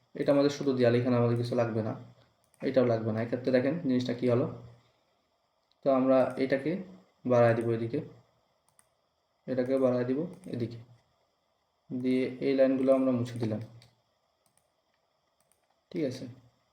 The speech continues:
মুছে দিলাম, যে এটা মুছে দিলাম। দিলে আসলে এটা আমাদের হচ্ছে জানলা, জানলা আমাদের তিন ফিট নিচে, নিচে থেকে উপরে আমাদের চার ফিট। ঠিক আছে, তবে চার by চার এখানে নিচে থেকে তিন ফিট উপরে হয়, সেটা নিলাম।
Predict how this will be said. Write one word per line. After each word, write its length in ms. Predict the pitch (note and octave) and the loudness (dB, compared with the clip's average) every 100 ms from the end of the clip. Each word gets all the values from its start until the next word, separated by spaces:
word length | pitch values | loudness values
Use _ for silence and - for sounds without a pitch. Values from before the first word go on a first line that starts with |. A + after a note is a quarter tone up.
| _ _ _ _ _ _ _ _ _ _ _ _ _ _ _ | _ _ _ _ _ _ _ _ _ _ _ _ _ _ _
মুছে 180 | A#2+ B2+ A#2+ | -6 -4 -2
দিলাম, 180 | B2+ C#3+ | -2 -2
যে 40 | B2+ | -2
এটা 100 | B2 B2 | 0 0
মুছে 180 | A#2 A#2 | 0 -2
দিলাম। 200 | A2 G#2+ G#2+ - _ _ _ _ _ _ - _ C#3+ | -4 -4 -10 -18 _ _ _ _ _ _ -20 _ 2
দিলে 140 | C#3+ C#3 | 6 6
আসলে 160 | E3 D3 | 6 6
এটা 100 | D3 | 6
আমাদের 160 | C#3+ D3 | 6 4
হচ্ছে 140 | D3 B2+ | 0 2
জানলা, 300 | A#2 A2+ G#2+ - - B2+ | 4 4 0 -4 -8 4
জানলা 220 | C3 C3 C3+ | 6 8 8
আমাদের 180 | C3+ C3+ C#3+ | 6 4 2
তিন 100 | C#3 B2+ - - | 2 0 -8 -6
ফিট 140 | D3 C#3+ | 0 2
নিচে, 160 | C3 C#3+ | 4 4
নিচে 140 | C3 C#3 | 4 2
থেকে 140 | D3 F3+ E3+ | 2 2 6
উপরে 140 | C#3 B2+ | 8 8
আমাদের 160 | B2 C3+ | 6 4
চার 100 | A#2+ | 4
ফিট। 120 | A#2+ A#2+ | 2 -4
ঠিক 100 | - C3 | -6 -4
আছে, 100 | B2 | 0
তবে 120 | C3 D3 | 2 6
চার 120 | C#3+ C3 | 8 8
by 100 | C3 | 6
চার 100 | C3 B2+ - - - C3 | 4 2 -6 -18 -10 0
এখানে 180 | C#3+ C#3+ | 4 6
নিচে 120 | C#3 C#3 | 4 4
থেকে 120 | C3+ | 2
তিন 80 | C#3 C3 | 2 2
ফিট 100 | C3+ | 2
উপরে 160 | C3 B2+ | 6 6
হয়, 140 | B2 C3 - | 6 4 0
সেটা 200 | D3+ C3+ C3 | 2 4 4
নিলাম। 220 | B2 B2+ | 4 2